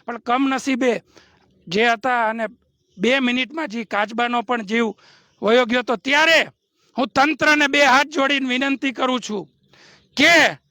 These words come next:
આગામી અડતાલીસ કલાકની અંદર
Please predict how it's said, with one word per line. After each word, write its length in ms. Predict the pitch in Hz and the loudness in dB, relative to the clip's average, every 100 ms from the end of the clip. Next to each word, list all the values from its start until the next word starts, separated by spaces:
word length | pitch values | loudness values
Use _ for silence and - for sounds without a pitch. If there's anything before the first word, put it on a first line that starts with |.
| _ _ - | _ _ -2
આગામી 560 | 285 320 302 302 311 | 0 2 2 4 4
અડતાલીસ 640 | 285 320 - 349 339 330 - | 2 0 2 4 6 4 2
કલાકની 640 | 311 330 320 311 320 330 | 0 4 4 4 2 2
અંદર 420 | 311 320 330 320 | 2 2 4 4